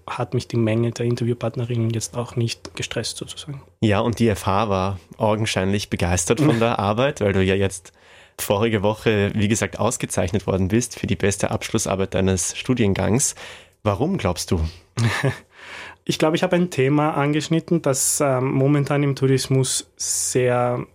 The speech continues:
Speaker 1: sehr intensiv bearbeitet wird, gleichzeitig auch sehr neu ist, wie eben eine D M O die Interaktion und Kollaboration so reibungslos und so, so gut wie möglich gestalten kann.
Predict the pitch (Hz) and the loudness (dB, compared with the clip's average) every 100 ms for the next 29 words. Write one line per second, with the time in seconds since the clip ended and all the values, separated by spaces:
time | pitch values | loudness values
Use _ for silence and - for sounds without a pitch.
0 | _ - 143 156 147 135 127 139 139 - | _ -4 0 2 2 2 2 2 0 0
1 | 151 156 170 180 175 196 240 - - 131 | 0 0 0 -2 0 -2 -2 -10 -4 0
2 | 123 - 135 139 139 - 120 113 110 110 | 0 -2 -4 -4 -6 -2 -2 0 0 0
3 | 123 160 202 - - - - 139 147 151 | 0 2 2 0 -12 -20 -4 2 4 4
4 | 139 131 123 123 120 131 127 127 131 131 | 2 2 2 0 0 2 2 4 4 2
5 | - - - - 156 151 143 131 123 - | -2 -18 -20 -4 0 2 2 0 -2 -2
6 | - 135 127 123 - 131 123 123 120 - | 0 2 2 0 0 0 2 2 2 0
7 | 131 127 127 - - 131 131 131 120 123 | 0 0 0 0 2 4 4 2 0 2
8 | 143 143 - 135 135 131 131 120 - 127 | 2 0 2 4 4 2 -2 0 2 2
9 | 127 - - 135 - 143 135 131 123 123 | 2 0 -2 -2 2 2 2 2 2 0
10 | - 127 - 117 113 117 104 120 123 | -2 -4 0 -2 -2 -4 -4 -6 -8